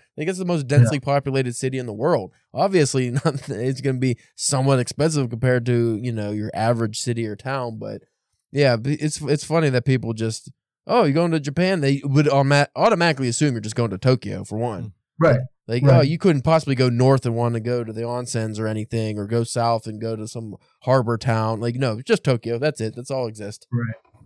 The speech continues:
Speaker 2: Well, you know, it's funny as well 'cause, like, you know, people go with these preconceptions. Like, I,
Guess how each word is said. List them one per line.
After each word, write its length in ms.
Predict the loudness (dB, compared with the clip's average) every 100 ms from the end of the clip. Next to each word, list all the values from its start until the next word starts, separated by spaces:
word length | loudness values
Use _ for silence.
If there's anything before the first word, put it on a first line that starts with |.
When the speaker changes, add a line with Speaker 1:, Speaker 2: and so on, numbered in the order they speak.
| _ _ _
Speaker 2:
Well, 200 | 2 4 4
you 80 |
know, 120 | 4 4 2 -2
it's 140 | -6
funny 260 | -2 0 4
as 120 | 6
well 220 | 8 8
'cause, 200 | 8 4
like, 300 | 0 -2 -8 -16 _ _ _ -10
you 160 | -2 2
know, 140 | 2
people 320 | 0 -4 -6
go 580 | 0 4 6 6 8 6 2 _ _ _ 2
with 280 | 4 6 6
these 180 | 4
preconceptions. 920 | 4 4 4 2 0 -4 -6 -8 -6 2
Like, 160 | 4
I, 160 | 4